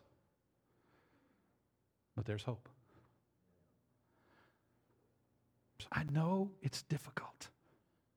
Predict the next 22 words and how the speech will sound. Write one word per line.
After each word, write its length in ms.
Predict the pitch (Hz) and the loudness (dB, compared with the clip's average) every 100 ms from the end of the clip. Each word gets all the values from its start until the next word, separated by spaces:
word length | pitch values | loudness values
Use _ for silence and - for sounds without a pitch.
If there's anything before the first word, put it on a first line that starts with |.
| _ _ - - - - - - _ _ _ | _ _ -12 -10 -14 -20 -20 -20 _ _ _
but 100 | 120 | -6
something 380 | - 127 127 120 | -2 -2 2 2
better 340 | 117 107 - - - _ _ _ _ _ _ _ _ _ _ _ _ _ _ | 2 -2 -8 -16 -20 _ _ _ _ _ _ _ _ _ _ _ _ _ _
is 140 | 113 | -6
coming. 300 | - 107 92 - _ | -4 -8 -10 -14 _
Jesus 300 | - 113 110 | 0 2 0
goes 240 | - 113 104 | 0 0 0
on. 120 | 90 - - - - _ - - - - | -2 -10 -20 -20 -20 _ -20 -20 -20 8
"No, 280 | 131 143 160 | 12 12 12
it 140 | 143 139 | 8 6
happened 460 | - 156 160 185 | 4 4 6 2
for 140 | - 139 | 2 0
the 80 | |
glory 500 | 127 120 135 139 147 | 0 4 4 4 2
of 220 | 139 113 - | 0 -4 -6
God, 400 | 104 90 - - - - _ - - - | -6 -6 -10 -18 -20 -20 _ -20 -18 6
so 160 | 185 | 8
that 160 | 151 143 | 8 6
the 80 | 151 | 2
Son 280 | - 220 175 | 4 8 8
of 140 | 113 | 6
God 140 | 98 | -2